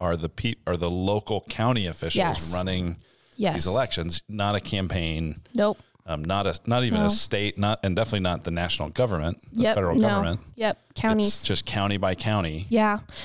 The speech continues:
Speaker 2: The only exception would be that we, we have a contract with the entire state of Georgia to do their vote by mail for all of their counties, but
Speaker 1: Okay.
Speaker 2: real, it still is, we have envelopes for each county that we have to get designed,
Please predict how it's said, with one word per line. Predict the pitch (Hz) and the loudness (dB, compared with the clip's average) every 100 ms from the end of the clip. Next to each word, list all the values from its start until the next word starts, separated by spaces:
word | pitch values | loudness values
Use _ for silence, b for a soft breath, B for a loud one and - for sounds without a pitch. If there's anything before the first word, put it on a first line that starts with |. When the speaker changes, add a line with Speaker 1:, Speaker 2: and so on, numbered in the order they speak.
| B | B
Speaker 2:
The | 254 | 2
only | 269 285 | 2 2
exception | - 254 262 240 | 0 2 4 2
would | 220 | 4
be | 233 | 2
that | 226 208 | 4 4
we, | 220 214 | 2 2
we | 220 226 208 | 2 2 2
have | 214 220 214 | 0 0 0
a | |
contract | - 208 214 208 | 2 2 2 2
with | 208 | 2
the | 196 | 2
entire | 196 - 202 | 2 2 2
state | - 208 196 | 4 4 4
of | |
Georgia | 202 208 208 214 | 4 4 6 4
to | 214 214 | 2 2
do | 214 214 | 4 4
their | 208 | 4
vote | 214 - | 2 2
by | 214 | 4
mail | 214 214 | 4 4
for | - - | 2 0
all | 208 214 | 2 4
of | |
their | 226 226 | 4 2
counties, | - 220 233 247 214 | 4 6 6 6 4
but | 208 170 | 2 4
Speaker 1:
Okay. | 220 | 4
Speaker 2:
real, | 247 | 4
it | - 214 | 4 0
still | - 233 214 | 2 2 4
is, | 220 208 214 | 4 4 4
we | 208 | 2
have | 214 202 208 - _ _ - | 4 2 -2 -10 _ _ 0
envelopes | 226 233 208 - | 4 4 4 2
for | - | 0
each | 123 220 - | 0 0 0
county | 208 202 | 2 2
that | - 226 | 2 2
we | |
have | 214 214 | 2 0
to | 214 | -2
get | - | 0
designed, | 220 214 208 202 202 202 | 0 2 4 4 4 4